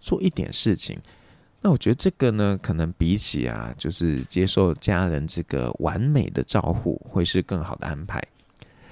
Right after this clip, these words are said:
那就像在这个邀阿公阿嬷拍 B 级僵尸片里头，这个子柔呢，他就规划了他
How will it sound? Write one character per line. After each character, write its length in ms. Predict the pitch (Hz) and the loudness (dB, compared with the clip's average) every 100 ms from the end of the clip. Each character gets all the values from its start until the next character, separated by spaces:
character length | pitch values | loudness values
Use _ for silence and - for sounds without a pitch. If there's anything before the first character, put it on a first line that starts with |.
| - - _ | -20 -20 _
那 140 | - 117 | 0 2
就 160 | 117 | 4
像 260 | 120 113 101 | 4 2 2
在 220 | 110 95 | 2 2
这 160 | 92 - | 0 -2
个 260 | 95 78 80 | 0 2 2
邀 240 | 92 95 | 4 4
阿 180 | - - | 2 -2
公 200 | - 87 | 0 0
阿 140 | 65 | 0
嬷 300 | 82 87 85 | 0 2 0
拍 260 | - 95 87 | 0 0 0
B 220 | - 92 | 2 0
级 180 | - 82 | 0 -2
僵 220 | 80 87 | -2 -2
尸 180 | 90 92 | 0 2
片 320 | - 92 82 | 2 2 0
里 180 | - - | -4 -8
头， 280 | - - 57 - - - - | -6 -4 -4 -8 -20 -20 -4
这 160 | 95 | -2
个 280 | 85 82 71 | 2 2 2
子 200 | - 82 | 0 2
柔 240 | 78 73 | 4 2
呢， 280 | 82 90 90 | 2 2 2
他 220 | 92 95 | 2 -2
就 500 | 92 98 90 82 64 - | 2 4 4 4 0 -2
规 240 | - 104 | 2 4
划 240 | 117 110 85 | 4 2 2
了 160 | 76 | 2
他 160 | - | -2